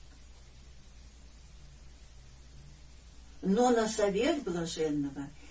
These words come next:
не обратили никакого внимания. И потому за грехи свои и на самом деле они увидели исполнение его пророчества, как о сем будет сказано ниже.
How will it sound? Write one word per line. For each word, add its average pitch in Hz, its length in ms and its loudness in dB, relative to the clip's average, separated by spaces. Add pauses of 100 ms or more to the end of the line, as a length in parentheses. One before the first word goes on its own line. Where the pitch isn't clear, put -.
(120)
не 202 140 4
обратили 208 800 4
никакого 202 800 2
внимания. 165 880 -2 (1160)
И 277 140 6
потому 214 800 2 (300)
за 247 280 6
грехи 202 540 2
свои 220 600 -2 (360)
и 247 140 4
на 226 180 6
самом 240 600 4
деле 247 360 8
они 226 200 6
увидели 240 540 4
исполнение 220 840 4
его 175 240 2
пророчества, 151 840 -6 (640)
как 208 240 0
о 202 120 4
сем 254 380 6
будет 220 340 2
сказано 196 600 -2
ниже. 170 400 -2